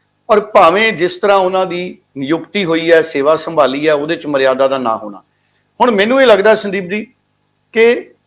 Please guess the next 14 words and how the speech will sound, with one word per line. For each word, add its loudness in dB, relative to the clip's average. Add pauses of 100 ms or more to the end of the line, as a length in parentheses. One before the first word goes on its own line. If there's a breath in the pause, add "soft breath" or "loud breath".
ਇੱਕ -4
ਗੱਲ 4
ਤਾਂ 0
ਤੈਅ 4
ਹੈ 2 (540)
ਕਿ 2
ਹਰਜਿੰਦਰ -2
ਸਿੰਘ -6 (120)
ਧਾਮੀ 0 (760)
ਜਾਂ 4
ਤਾਂ 4
ਨੌ 4
ਤਰੀਕ -4
ਨੂੰ -6